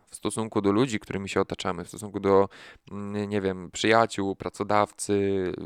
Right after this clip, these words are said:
partnerów, to jest bardzo ważna rzecz, ponieważ, mm,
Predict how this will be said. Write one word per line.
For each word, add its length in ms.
partnerów, 680
to 100
jest 360
bardzo 680
ważna 420
rzecz, 500
ponieważ, 580
mm, 440